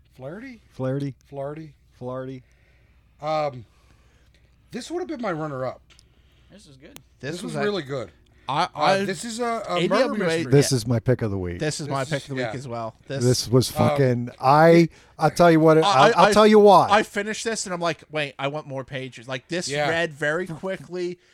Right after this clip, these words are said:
Speaker 4: Gave
Speaker 2: But it
Speaker 4: me
Speaker 2: read
Speaker 4: enough
Speaker 2: well, but we had great characterization with the, the, our main, our girl.
Speaker 4: I know the reason you like this.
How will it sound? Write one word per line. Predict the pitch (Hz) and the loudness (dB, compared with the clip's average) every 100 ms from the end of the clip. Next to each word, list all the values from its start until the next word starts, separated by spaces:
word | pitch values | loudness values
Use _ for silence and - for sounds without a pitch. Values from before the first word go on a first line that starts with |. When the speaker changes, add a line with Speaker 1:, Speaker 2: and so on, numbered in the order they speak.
| _ _ | _ _
Speaker 4:
Gave | 170 | -2
Speaker 2:
But | 160 156 | 4 4
it | |
Speaker 4:
me | 143 | 8
Speaker 2:
read | 180 | 6
Speaker 4:
enough | 185 | 8
Speaker 2:
well, | 185 165 | 6 6
but | - 165 135 - _ _ | 6 4 2 -4 _ _
we | 156 143 156 | -4 0 4
had | 156 147 110 | 4 2 0
great | 131 165 190 156 _ | 4 6 6 0 _
characterization | - 170 180 - 175 151 139 165 - _ 143 117 156 151 127 123 117 | 2 4 4 2 0 0 0 -2 -2 _ -2 4 4 4 -2 -6 2
with | 135 151 - | 4 4 2
the, | 120 110 - 135 | -8 -8 -10 -14
the, | 143 | -12
our | - 127 | 0 2
main, | 139 139 135 135 | 4 4 2 -2
our | - 131 | -2 4
girl. | 151 123 82 _ _ _ _ _ _ _ _ _ | 6 4 2 _ _ _ _ _ _ _ _ _
Speaker 4:
I | - | 0
know | 214 165 | 0 -2
the | 127 | -4
reason | 120 123 120 | -8 -10 -12
you | 113 107 | -14 -12
like | 104 113 | -12 -14
this. | - 117 - - | -14 -14 -14 -20